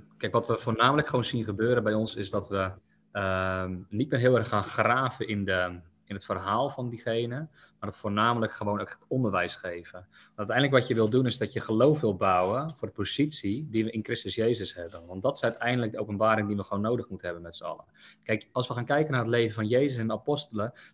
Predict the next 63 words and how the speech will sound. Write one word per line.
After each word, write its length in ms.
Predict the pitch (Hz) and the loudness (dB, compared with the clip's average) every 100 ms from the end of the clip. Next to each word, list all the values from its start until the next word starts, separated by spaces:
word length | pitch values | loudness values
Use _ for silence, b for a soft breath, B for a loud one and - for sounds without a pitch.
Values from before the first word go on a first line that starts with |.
| _ | _
die 100 | 110 | 4
waren 240 | 120 120 | 6 6
niet 120 | 117 | 4
bezig 400 | 113 131 135 117 | 4 6 4 0
met 260 | 117 107 - | -4 -4 -4
ellenlange 460 | - 123 117 120 110 | -2 0 2 2 0
generatievloeken, 1120 | - 113 113 143 147 127 - 101 - 98 156 B B B _ | 0 2 4 2 0 -8 -4 -4 -4 -8 -10 B B B _
met 260 | 113 107 | -4 -2
hoe 200 | 110 117 | 2 2
heet 220 | 101 147 160 | 6 4 4
de 100 | 120 | 2
demon, 340 | 113 107 107 | 4 4 2
wat 140 | 113 | 2
is 140 | 113 107 | 0 -2
zijn 160 | 107 | 0
naam, 380 | 120 127 120 131 | 4 6 6 4
moet 140 | 123 135 | 0 0
ik 80 | |
met 120 | 127 120 | -2 -2
hem 120 | 107 | 0
praten, 540 | - 139 143 131 113 | 0 2 2 0 0
weet 140 | 117 135 | 2 0
ik 100 | - | 0
wat 200 | 117 - | -4 -4
voor 100 | 104 | -6
gekkigheid 440 | 131 - 127 110 | -4 -2 -2 -2
we 80 | 110 | -2
allemaal 300 | 104 104 98 | -2 -2 -2
tegenwoordig 380 | 101 101 101 95 | -4 -2 -4 -4
aan 80 | |
het 80 | 92 | -10
doen 160 | 90 90 | -12 -14
zijn. 340 | 90 92 143 B B B B _ | -12 -10 -12 B B B B _
Daar 120 | 113 | 2
wa-, 140 | 127 120 | 2 4
daar 120 | 123 | 4
waren 200 | 135 139 | 6 4
ze 100 | 139 | 2
niet 100 | 131 | 0
mee 100 | 113 | 2
bezig. 640 | 117 143 127 87 117 - _ b b | 4 4 4 -2 -8 -12 _ b b
Ze 140 | - 117 | -4 4
waren 180 | 127 | 6
er 60 | 113 | 6
gewoon 220 | 113 113 | 4 2
mee 100 | 117 | 8
bezig 240 | 156 143 104 | 8 8 4
dat 360 | 104 107 - _ _ _ | 2 2 -2 _ _ _
zij 220 | - 117 | 0 4
wisten 260 | 143 151 127 | 4 4 2
wie 100 | 110 | 4
ze 80 | |
waren 580 | 113 170 151 101 127 175 | 8 10 10 10 4 0
en, 260 | 127 123 - | -2 -2 0
en 300 | 117 117 123 - | 2 2 2 2
vanuit 280 | 117 107 | 2 4
die 100 | 107 | 0
positie 400 | 214 160 - - 123 | 2 2 0 -4 -8
stuurden 320 | - 175 160 | -2 2 2
ze 80 | 151 | 2
gewoon 140 | 160 | 2
de 60 | 156 | 4
demon 400 | 160 202 226 | 2 2 -6